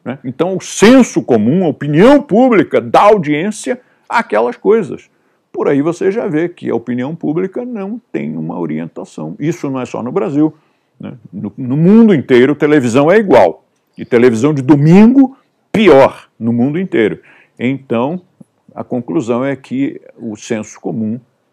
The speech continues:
não está bem orientado, o senso comum não presta, né? Então, realmente, a opinião pública não está muito bem orientada, né? O tal do, do bom senso, do senso comum,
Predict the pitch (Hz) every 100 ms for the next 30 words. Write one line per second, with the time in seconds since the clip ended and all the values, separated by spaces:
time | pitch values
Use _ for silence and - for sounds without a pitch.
0 | _ 131 117 180 - 101 101 101 107 104
1 | 120 156 - 90 95 95 - 110 - -
2 | - 101 101 - - 120 117 - 95 -
3 | _ - 90 104 - _ _ _ _ _
4 | - 95 95 90 98 57 - 98 107 101
5 | 98 - 127 143 123 123 165 - 113 131
6 | - 359 339 - 98 98 101 101 98 101
7 | 104 175 147 82 82 87 95 98 92 -
8 | 139 151 127 117 - 110 104 110 180 208
9 | - - 147 196 - 95 - - 151 147
10 | 107 - 120 123 196